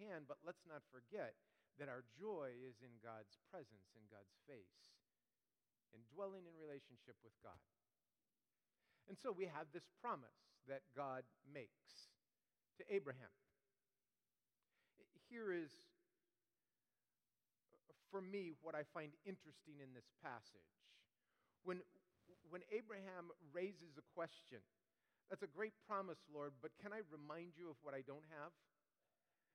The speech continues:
I appreciate all of those good things, but, um, I'd really like to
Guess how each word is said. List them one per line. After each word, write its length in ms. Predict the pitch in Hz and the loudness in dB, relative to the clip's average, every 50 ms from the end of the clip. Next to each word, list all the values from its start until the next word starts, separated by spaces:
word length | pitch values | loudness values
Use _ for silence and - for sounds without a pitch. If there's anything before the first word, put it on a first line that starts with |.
| _ _ _ _ _ _ _ _ _ _ _ _ _ _ _ _ _ _ _ _ _ _ - | _ _ _ _ _ _ _ _ _ _ _ _ _ _ _ _ _ _ _ _ _ _ 0
I 60 | 165 | 0
appreciate 500 | 175 - - - 254 233 - 247 220 202 | 0 0 0 -2 -2 0 2 4 6 8
all 240 | 190 190 190 196 202 | 10 10 10 10 8
of 80 | 175 151 | 6 6
those 240 | 185 180 170 156 | 4 4 2 4
good 160 | 147 160 180 151 - - - | 4 2 2 2 0 0 2
things, 400 | 202 190 170 151 143 151 147 131 139 139 - | 2 2 2 0 -2 -6 -10 -12 -14 -4 0
but, 400 | - - - 175 165 170 185 226 - - - - - - _ - _ _ _ _ _ _ _ _ _ _ _ _ - | 2 2 4 4 4 4 2 0 -2 -8 -18 -20 -20 -20 _ -20 _ _ _ _ _ _ _ _ _ _ _ _ 0
um, 80 | 160 | 2
I'd 240 | 175 185 202 175 170 | 4 4 4 2 6
really 220 | 190 226 247 240 220 | 6 8 10 10 10
like 260 | 202 202 196 - | 10 8 6 4
to 40 | - | 0